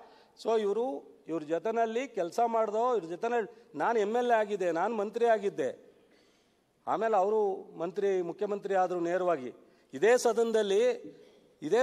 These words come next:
ಸದನದಲ್ಲಿ ಅವರು ಮುಖ್ಯಮಂತ್ರಿನ ಲೀಡರ್ ಆಫ್ ಹೌಸ್ ಮಾಡೋಣಾಗ, ಧರ್ಮಸಿಂಗ್ ಅವ್ರನ್ನ ಡಿಫೀಟ್ ಮಾಡೋವಂಥ ಸಂದರ್ಭದಲ್ಲಿ ಏನೇನು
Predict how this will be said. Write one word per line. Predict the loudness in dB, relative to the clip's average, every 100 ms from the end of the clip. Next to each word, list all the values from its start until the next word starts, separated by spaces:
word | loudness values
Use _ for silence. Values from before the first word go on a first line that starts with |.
| 2
ಸದನದಲ್ಲಿ | 2 0 0 -2 -2 -4 -12 -20 -20 _ _ -2
ಅವರು | 0 0 -2 -4 -8 -14 -16
ಮುಖ್ಯಮಂತ್ರಿನ | -6 -4 -4 -6 -4 -2
ಲೀಡರ್ | -2 0 0
ಆಫ್ | 0
ಹೌಸ್ | -2 -2 -4
ಮಾಡೋಣಾಗ, | -2 -2 -2 -4 -4 -8 -16 _ _ _ _ -4
ಧರ್ಮಸಿಂಗ್ | -2 -2 -4 -2 0
ಅವ್ರನ್ನ | 0 0 -2 -4
ಡಿಫೀಟ್ | -6 -6 -4 -2
ಮಾಡೋವಂಥ | 0 0 -2 -6
ಸಂದರ್ಭದಲ್ಲಿ | -4 -4 -4 -4 -4 -2
ಏನೇನು | 0 0